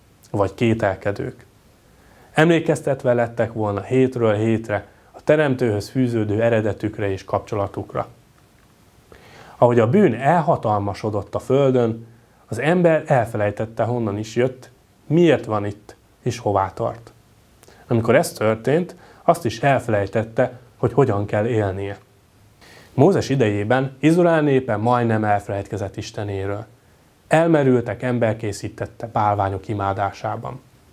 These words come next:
Isten csodálatosan megszabadította őket ellenségeik kezéből, és a pusztaságon keresztül végigvezette őket az ígéret földjére. A pusztaságban két dologgal szemléltette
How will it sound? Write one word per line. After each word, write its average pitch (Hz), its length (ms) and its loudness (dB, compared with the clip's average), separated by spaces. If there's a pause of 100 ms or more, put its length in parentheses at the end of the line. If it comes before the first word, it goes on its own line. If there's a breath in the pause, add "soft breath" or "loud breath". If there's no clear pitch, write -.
(1400 soft breath)
Isten 160 480 2
csodálatosan 147 720 2
megszabadította 113 880 -2
őket 110 340 -2
ellenségeik 107 800 -4
kezéből, 117 680 2 (260 loud breath)
és - 220 -4
a 117 60 -2
pusztaságon 147 720 0
keresztül 117 640 0
végigvezette 113 840 -2
őket 104 340 -6
az 104 120 -4
ígéret 104 480 -4
földjére. 104 600 -6 (1300 loud breath)
A - 100 -8
pusztaságban 127 920 2 (200 loud breath)
két 143 280 2
dologgal 107 480 2
szemléltette 104 920 -4